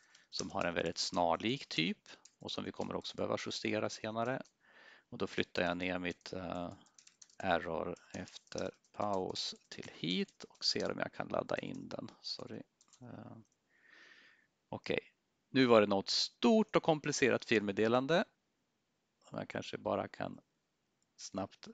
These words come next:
eh, tolka. Ehm, just det, jag har ändrat,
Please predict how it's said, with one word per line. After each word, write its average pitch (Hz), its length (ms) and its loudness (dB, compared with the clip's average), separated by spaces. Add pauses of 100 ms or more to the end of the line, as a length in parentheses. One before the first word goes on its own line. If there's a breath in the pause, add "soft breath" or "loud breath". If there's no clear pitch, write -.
eh, 101 340 -6 (440)
tolka. 127 580 -2 (1700 soft breath)
Ehm, 101 880 -2 (1800 soft breath)
just - 220 2
det, - 140 -2
jag 98 100 2
har 113 120 12
ändrat, 110 600 10